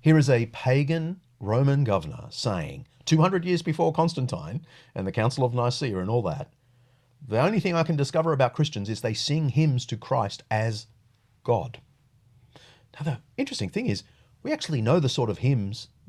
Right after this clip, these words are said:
the Christians must have been singing because at least two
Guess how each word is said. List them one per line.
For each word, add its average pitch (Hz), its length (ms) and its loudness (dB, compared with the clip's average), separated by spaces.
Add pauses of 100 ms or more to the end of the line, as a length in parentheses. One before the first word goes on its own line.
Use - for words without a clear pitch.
(160)
the 123 160 0
Christians 131 400 2
must 120 220 0
have 110 100 -2
been 101 160 -4
singing 139 380 -4 (240)
because 143 260 4
at - 80 -2
least 202 340 -2 (120)
two 196 400 0